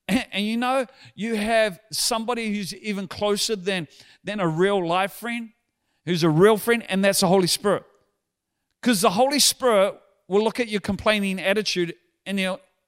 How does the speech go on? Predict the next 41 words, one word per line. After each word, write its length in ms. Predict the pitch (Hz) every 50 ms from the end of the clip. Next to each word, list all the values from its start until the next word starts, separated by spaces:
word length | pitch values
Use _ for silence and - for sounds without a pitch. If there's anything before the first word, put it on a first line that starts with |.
| _ _
he'll 80 | 190 185
put 200 | - - 226 202
a 40 |
witness 380 | 185 196 247 226 220 208 - -
within 240 | 196 185 185 190 180
you 100 | 170 160
and 100 | 156 147
say, 140 | - 160 147
"That's 240 | 160 180 165 -
not 120 | 180 160 147
your 100 | 151 147
best 240 | 165 165 147 - 165
look. 280 | 165 139 - - _ _ - _ _ - 165 156 _
That 460 | - 165 165 147 160 214 226 214 185
doesn't 320 | 226 226 190 180 208 185
fit 460 | 156 - - - 233 226 - - - -
you. 140 | 147 113 - - _ _ _ _ _ _ _ _ _ _ _ _
You 140 | - 196
need 140 | 214 226 220
to 80 | 208 214
get 240 | 160 220 220 - 165
rid 200 | 180 202 220 214
of 140 | 208 170
that. 320 | 156 156 113 - - - - - _ _ _ _ _ _ _ _ _ _ _
You 120 | - 185 185
need 120 | 226 233
to 60 | 220
put 180 | 165 - 240 226
on 140 | 220 214 208
something 380 | - - 247 220 196 202 196
different." 500 | 165 127 208 226 - - - 170 131 - _ _ _ _ _ _ _ _ _ _
Some 180 | - - 180
of 60 | 180 196
you 60 | 175
go, 200 | 196 208 208 208
"Well, 180 | 202 208 202
I 80 | 202 202
don't 160 | 208 208 202
have 160 | 190 202 190
an 100 | 196 202
option." 460 | 202 220 214 - - - 175 131 120